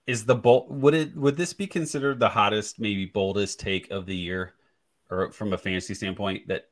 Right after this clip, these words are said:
Quinn Ewers would be the worst fantasy quarterback in the state of Texas? He'd be Q B eight behind Frank Harris, Shuck, Hornsby, Morris. Um,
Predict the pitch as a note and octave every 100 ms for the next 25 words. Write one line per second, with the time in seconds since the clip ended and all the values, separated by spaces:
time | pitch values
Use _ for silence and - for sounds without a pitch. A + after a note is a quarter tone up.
0 | - A#2 G#2 G2 G2 G2 F2+ G#2 F2 F#2+
1 | F2+ E2 F2+ E2 F2 F#2 F#2+ - - F#2+
2 | F#2 - F#2 - F#2 F2+ F2 E2+ - _
3 | G2 F#2+ - F#2 F2+ F2+ F2 - F#2 -
4 | - G#2 G2 - A2 F#2+ F2 F2+ G#2 -
5 | _ _ _ _ _ _ F#2 F2+ G2 F#2+
6 | F#2 F2 - _ _ _ _ _ _ G#2
7 | G2+ - G2+ F#2+ F#2+ - - - - _
8 | _ - - - G#2 F#2 - - - _
9 | _ _ _ _ _ - G#2+ G#2 - G2
10 | F#2 F2 - G2 F#2 F2+ F2 D#2+ - -
11 | - _ _ _ _ _ - E2 D#2+ D#2
12 | D#2+ F2